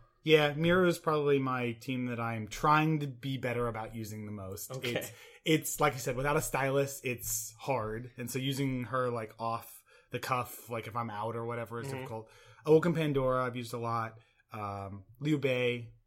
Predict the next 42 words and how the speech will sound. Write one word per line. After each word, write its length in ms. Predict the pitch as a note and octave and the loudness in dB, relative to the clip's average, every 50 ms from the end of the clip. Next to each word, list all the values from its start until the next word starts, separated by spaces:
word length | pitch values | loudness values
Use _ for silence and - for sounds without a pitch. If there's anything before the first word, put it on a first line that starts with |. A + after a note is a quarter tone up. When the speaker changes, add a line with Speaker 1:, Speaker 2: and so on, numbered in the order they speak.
| _ C#3 | _ -14
Speaker 1:
is 200 | A#2+ A#2 A2+ A#2 | -14 -12 -10 -8
one 180 | A#2+ A#2+ A#2+ A#2+ | -6 -4 -4 -4
that 80 | A#2 A#2 | -4 -4
I've 160 | A#2 A2+ A2 | -6 -6 -6
used 380 | A#2 A2+ A2 G#2+ - - - | -8 -8 -8 -10 -12 -14 -10
a 60 | - A#2+ | -8 -6
lot 180 | A#2 A2 G2+ | -4 -4 -4
recently. 480 | G#2+ A2+ A2 - - A#2 A2+ A2+ A2 A2 - - - - - | -4 -6 -6 -6 -8 -8 -6 -8 -8 -10 -14 -20 -20 -14 -2
I 100 | C#3 C#3+ | -2 -2
just 340 | C3+ A#2 F3 G#3 G#3 - - | 0 2 0 0 0 0 -4
rolled 160 | B3+ B3 G#3 | -2 -2 -2
a 40 | D#3 | -4
Gremory, 1000 | - _ - A#2 B2 B2+ B2 A#2+ A#2 A2+ G#2+ G2+ G2 F#2 F2+ F2 F2 F2 F#2 F2+ _ _ _ _ _ _ _ _ _ - | -6 _ -10 -4 -2 -2 0 0 -2 -4 -4 -6 -8 -8 -8 -10 -10 -12 -14 -16 _ _ _ _ _ _ _ _ _ -14
uh, 400 | A2 G#2 G2+ G2+ G2+ G2+ G2 G2 | -12 -10 -8 -8 -8 -8 -8 -10
last 960 | F#2+ G2 G#2 A2+ A2+ A2+ A#2 A#2 A#2+ A#2 A#2 - - - - - - - - _ _ | -10 -10 -6 -6 -2 0 0 0 0 -2 -4 -10 -10 -10 -10 -12 -12 -14 -18 _ _
Godfest. 680 | - G#2 G2 F#2 F#2 F#2 - G2 F#2+ F#2 - - - - | -12 -10 -10 -10 -12 -12 -12 -12 -10 -10 -12 -12 -14 -12
And 100 | - A#2+ | -10 -8
Speaker 2:
That's 100 | A2+ G#2+ A2+ | -8 -6 -6
a 0 | A2 | -2
Speaker 1:
because 180 | - D#3+ D#3 | 0 4 4
Speaker 2:
cool 100 | - D3+ | 6 4
Speaker 1:
I've 60 | C#3 | 4
had 100 | D3 D#3 | 2 2
all 80 | C#3+ C#3+ | 2 2
the 60 | C#3 C3 | 2 2
Speaker 2:
roll. 60 | B2+ | 0
Speaker 1:
Dark 220 | C3 B2+ - - | 0 -2 -4 0
Devils, 580 | - C#3+ C#3 B2 B2 A#2 A2+ A2 A2 A2 A2 - - - - - - _ - - | 0 0 2 2 0 -2 -2 -4 -6 -8 -10 -12 -14 -20 -20 -20 -20 _ -12 -6
I've 160 | C3+ C3 C3 | -4 -2 -2
been 140 | C3+ C3 A#2 | -2 -2 -4
considering, 600 | A#2 A#2+ - E3+ D#3 D3+ D3 C#3 C3+ C3+ B2+ A#2+ | -4 0 4 6 6 8 6 4 2 0 -2 -4
do 140 | A#2 B2+ B2 | -4 -4 -4
I 60 | A#2+ | -2
wanna 320 | A#2+ B2+ B2+ B2 B2 A#2+ A2+ _ _ - | -2 -4 -4 -4 -6 -8 -10 _ _ -12
invest 480 | C3 A2+ A2+ A2 B2+ A#2+ A2+ - - - | -10 -8 -6 -4 -6 -6 -6 -10 -8 -8
in 80 | A#2+ | -2
Gremory? 640 | A#2 F3 G3+ G#3 G3 F#3+ F#3 F3+ F3 E3+ E3+ E3 D#3+ - - - _ _ _ _ _ _ _ _ _ _ _ B2 A#2+ A#2 | 2 4 4 4 4 2 0 0 0 0 -2 -2 -4 -10 -20 -20 _ _ _ _ _ _ _ _ _ _ _ -20 -16 -8
Because 260 | - C#3 C#3 D3 B2 A2 | -8 -2 0 0 0 0
the 80 | A#2 | -2
Miru's 480 | A#2 D3 E3+ E3+ D#3+ D#3 C#3+ C3+ - - | 0 4 6 6 6 6 4 2 -4 -8
essentially 800 | C#3 - - C#3+ D3 C3+ - C#3+ C#3 B2+ B2+ B2 A#2 A#2 A2 | -6 -2 -2 0 0 0 0 0 0 2 0 0 0 -2 -2
Speaker 2:
Mm-hmm. 260 | G#2+ G#2+ G#2+ G#2+ G#2+ | -4 -6 -8 -10 -10